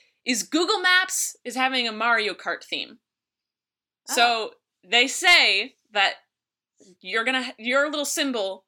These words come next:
Speaker 1: on Google Maps is gonna be Mario and Mar-, you know Mario Kart,
Speaker 2: Mario
Speaker 1: Nintendo
Speaker 2: and
Speaker 1: sixty-four. You
Speaker 2: Luigi.
Speaker 1: did that,
Speaker 2: Yeah.
Speaker 1: yeah.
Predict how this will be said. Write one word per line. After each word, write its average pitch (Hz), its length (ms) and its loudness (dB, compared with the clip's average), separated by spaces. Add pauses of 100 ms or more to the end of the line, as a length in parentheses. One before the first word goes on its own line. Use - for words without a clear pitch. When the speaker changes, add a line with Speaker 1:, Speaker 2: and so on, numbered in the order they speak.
(100)
Speaker 1:
on 214 160 -6
Google 233 260 -4
Maps 170 500 -4
is 202 120 -12
gonna 214 180 -2
be 190 260 -10 (100)
Mario 175 460 -4
and 165 160 -14
Mar-, 190 180 -2
you 320 120 -4
know 294 100 -6
Mario 143 280 -10
Kart, - 300 -12
Speaker 2:
Mario - 260 -8
Speaker 1:
Nintendo 285 180 -2
Speaker 2:
and 208 80 -2
Speaker 1:
sixty-four. 247 500 -6
You 269 60 -6
Speaker 2:
Luigi. 262 180 -4
Speaker 1:
did 139 80 -10
that, - 220 -6
Speaker 2:
Yeah. 359 140 -6
Speaker 1:
yeah. - 140 -2